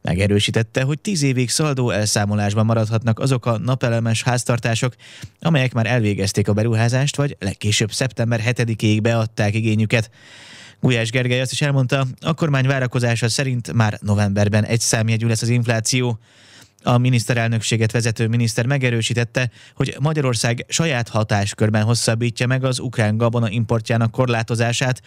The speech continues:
ha erről Brüsszel nem dönt. Elhangzott, hogy a hónap végén dönthet a kormány az idei nyugdíjkorrekcióról, miután a nyugdíjemelés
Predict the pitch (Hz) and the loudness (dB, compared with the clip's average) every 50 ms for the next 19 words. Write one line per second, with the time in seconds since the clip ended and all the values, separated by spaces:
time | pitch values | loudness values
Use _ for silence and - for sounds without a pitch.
0 | - - - - - - - 120 135 131 135 139 131 - - 113 113 107 - - | -20 -20 -12 -6 -4 -2 0 0 -2 0 0 -2 -2 -2 -2 -2 0 0 0 0
1 | - 131 127 127 123 120 113 107 101 107 107 104 101 98 - - - - - - | 0 0 0 0 2 2 2 2 2 2 2 2 0 -2 -6 -12 -16 -20 -20 -20
2 | - - - - - - - - 190 196 180 180 160 143 151 147 139 - - - | -20 -20 -20 -20 -20 -10 -4 -2 2 2 4 4 4 2 2 0 -2 -4 -8 -6
3 | - 143 139 143 143 151 180 170 151 127 - 147 143 135 120 117 113 113 110 117 | -2 0 0 0 0 0 0 0 -2 -2 0 0 0 0 0 0 0 2 2 0
4 | 113 110 113 117 123 117 143 143 131 131 123 120 120 117 - - 117 110 - - | 0 0 0 -2 -2 0 0 -2 0 0 0 0 0 0 0 0 0 0 0 0
5 | 131 127 123 117 113 113 117 143 143 131 135 127 - - 127 120 120 117 - - | 0 0 2 2 2 2 0 0 0 0 0 0 0 0 0 0 0 -2 -4 -2
6 | - 127 120 120 120 120 123 127 127 123 123 120 117 113 107 - 135 131 120 113 | 0 2 2 2 2 2 2 0 0 -2 -2 -2 -2 -2 -2 -2 -2 0 0 0
7 | 110 107 104 113 113 110 107 110 110 104 104 101 107 107 107 107 104 - | 0 0 0 0 0 0 2 2 2 2 2 2 2 2 2 2 0 -2